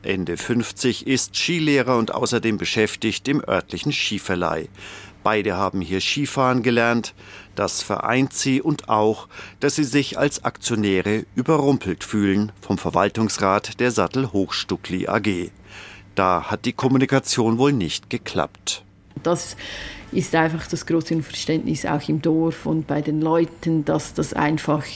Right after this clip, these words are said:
Speaker 2: ein Entscheid so kurzfristig ist.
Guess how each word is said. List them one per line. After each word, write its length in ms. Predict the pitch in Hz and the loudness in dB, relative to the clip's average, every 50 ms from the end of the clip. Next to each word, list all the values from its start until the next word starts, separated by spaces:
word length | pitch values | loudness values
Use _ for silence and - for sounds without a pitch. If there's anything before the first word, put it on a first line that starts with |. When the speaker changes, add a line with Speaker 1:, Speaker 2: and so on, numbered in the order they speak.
| - - | -8 -4
Speaker 2:
ein 340 | 196 151 151 156 156 147 - | 0 0 2 2 2 0 -2
Entscheid 840 | - - 156 143 - - - 170 160 - 160 - - - - - - - - - | 0 0 0 0 0 0 0 2 2 2 0 0 -2 -10 -12 -12 -14 -18 -16 -10
so 160 | - - 160 | 0 0 0
kurzfristig 1040 | 156 - - - 170 165 - - - - 156 151 - - - - 143 - - - - - - - - - - - - - - - - - - - - - - | 0 0 4 4 4 4 4 0 0 0 0 2 0 -2 -4 -4 -6 -6 -6 -16 -18 -20 -20 -20 -20 -20 -20 -20 -20 -20 -20 -20 -20 -20 -20 -20 -18 -10 -2
ist. 440 | - 165 147 - - - - - | 0 0 0 0 -4 -8 -10 -16